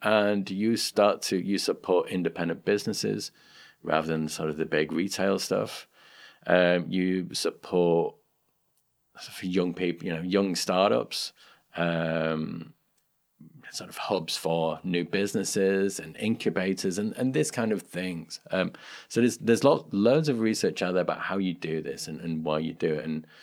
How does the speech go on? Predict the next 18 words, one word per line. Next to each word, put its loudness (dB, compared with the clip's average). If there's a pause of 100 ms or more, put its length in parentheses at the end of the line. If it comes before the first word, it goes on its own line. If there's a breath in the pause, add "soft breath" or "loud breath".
(500 loud breath)
and 2 (540)
the, -2 (640)
it's -6
the -2
kind 0
of -4
places 0
that 2
attracts -2
the -8
twenty -2
or -2
thirty-year-olds, -2
the -4
kind 0
of -4
place 0
that, -6